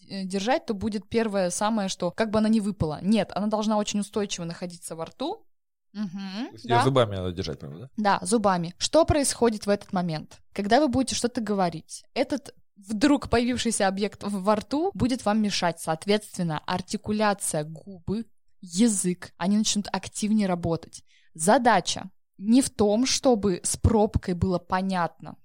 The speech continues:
Speaker 1: Это как бы, ну, придёт со временем. Задача в том, чтобы, поговорив с пробкой, её убрать и то же самое поговорить без неё и почувствовать, как легче, как бегло, как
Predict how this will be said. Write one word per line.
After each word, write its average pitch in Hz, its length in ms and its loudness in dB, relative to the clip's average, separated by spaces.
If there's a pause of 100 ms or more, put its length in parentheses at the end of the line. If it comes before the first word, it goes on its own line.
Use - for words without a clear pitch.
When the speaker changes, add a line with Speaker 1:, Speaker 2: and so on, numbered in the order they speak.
(160)
Speaker 1:
Это 185 220 -4
как 202 200 0
бы, 185 120 2
ну, 208 200 4
придёт 196 400 -2
со 202 100 -4
временем. 165 440 -6 (120)
Задача 214 340 2
в - 60 -6
том, 254 200 2
чтобы, 202 280 0
поговорив 220 680 0
с - 140 -2
пробкой, 208 720 -2 (520)
её 208 360 2
убрать 185 840 -2 (280)
и 208 80 -10
то 247 260 4
же 196 120 0
самое 226 480 0
поговорить 175 580 -4
без 196 300 -2
неё 185 260 -2
и 175 180 -6
почувствовать, 208 880 -4
как - 300 -8
легче, 180 580 -6
как 165 240 -8
бегло, 190 640 -6
как 185 340 -2